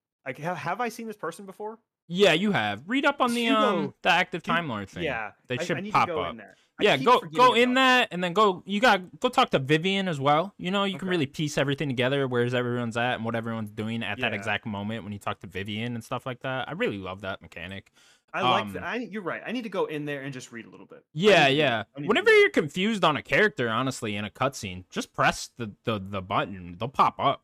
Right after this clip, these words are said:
Speaker 2: and then you can read
Speaker 1: Yeah.
Speaker 2: up where that character
Speaker 1: I
Speaker 2: is
Speaker 1: should
Speaker 2: and
Speaker 1: have
Speaker 2: stuff
Speaker 1: done
Speaker 2: like
Speaker 1: that. I
Speaker 2: that.
Speaker 1: keep forgetting that's a mechanic.
Speaker 2: Yeah, yeah, yeah, yeah. I would, I would utilize that more, uh,
Speaker 1: So
Speaker 2: then you
Speaker 1: we ha-,
Speaker 2: really
Speaker 1: I
Speaker 2: be able
Speaker 1: have
Speaker 2: to
Speaker 1: seen
Speaker 2: piece
Speaker 1: that man before?
Speaker 2: Yeah, definitely in, like, the beginning of the game. He's definitely been in
Speaker 1: Okay.
Speaker 2: cutscenes at some point.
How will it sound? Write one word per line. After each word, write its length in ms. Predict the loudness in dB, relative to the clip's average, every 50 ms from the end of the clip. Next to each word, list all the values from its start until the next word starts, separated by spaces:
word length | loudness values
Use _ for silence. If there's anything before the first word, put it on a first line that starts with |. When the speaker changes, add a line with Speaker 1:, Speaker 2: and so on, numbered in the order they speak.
| _ _ -14
Speaker 2:
and 160 | -12 -12 -10
then 80 | -10
you 60 | -10 -10
can 140 | -10 -8
read 180 | -8 -6 -6 -4
Speaker 1:
Yeah. 20 |
Speaker 2:
up 160 | -4 -4 -4 -4
where 120 | -6 -6
that 160 | -6 -8 -8
character 300 | -8 -10 -10 -8 -8 -6
Speaker 1:
I 20 | -6
Speaker 2:
is 60 | -4
Speaker 1:
should 120 | -4 -4 -6
Speaker 2:
and 80 | -6
Speaker 1:
have 0 |
Speaker 2:
stuff 180 | -6 -8 -8 -6
Speaker 1:
done 20 |
Speaker 2:
like 200 | -6 -8 -8 -6 -4
Speaker 1:
that. 60 | -4
I 60 | -4
Speaker 2:
that. 100 | -2 -4
Speaker 1:
keep 120 | -6 -10
forgetting 240 | -10 -8 -8 -6 -6
that's 160 | -6 -8 -10
a 20 | -14
mechanic. 460 | -20 _ -18 -18 -18 -18 -20 -20 _ _ _ 0
Speaker 2:
Yeah, 340 | 4 6 6 6 6 4 2
yeah, 240 | 0 0 0 0
yeah, 240 | 0 0 -2 -2 -4
yeah. 340 | -4 -4 -6 -4 -4 -4 -4
I 20 | -4
would, 200 | -4 -6 -6 -6
I 120 | -6 -6
would 120 | -6 -6 -4
utilize 440 | -4 -4 -4 -4 -4 -6 -6 -6 -8
that 180 | -8 -10 -10
more, 400 | -10 -12 -12 -12 -10 -12 -12 -14 _ _ _
uh, 360 | -14 -12 -12 -10 -12 -12 -14 -14 -12
Speaker 1:
So 160 | -4 -4 -4
Speaker 2:
then 40 | -4
you 100 | -4 -6
Speaker 1:
we 40 |
ha-, 120 | -6 -6 -6
Speaker 2:
really 140 | -4 -4 -6
Speaker 1:
I 40 | -6
Speaker 2:
be 100 | -4 -6
able 120 | -6 -6
Speaker 1:
have 20 | -6
Speaker 2:
to 80 | -8
Speaker 1:
seen 0 |
Speaker 2:
piece 300 | -10 -8 -8 -8 -6 -6
Speaker 1:
that 180 | -6 -8 -8 -8
man 220 | -8 -8 -8 -10
before? 380 | -10 -14 -16 -14 -16 -16 -16 -18 _ _ _ _
Speaker 2:
Yeah, 340 | 2 2 4 4 4 2 0 -4 2
definitely 480 | 4 4 4 4 2 -4 -4 -2 -2 -4
in, 100 | -4 -4
like, 160 | -6 -6 -6
the 60 | -6
beginning 400 | -8 -6 -4 -4 -4 -4 -4 -6
of 60 | -6 -6
the 80 | -6
game. 420 | -6 -6 -6 -6 -4 -6 -8 -10 -12 _
He's 140 | -14 -10 -8
definitely 260 | -8 -8 -8 -8 -8
been 120 | -8 -8 -8
in 60 | -8
Speaker 1:
Okay. 260 | -8 -10 -10 -10 -10
Speaker 2:
cutscenes 280 | -12 -12 -12 -12 -10 -10
at 160 | -10 -10 -10
some 160 | -12 -14 -14
point. 380 | -14 -14 -14 -12 -12 -14 -14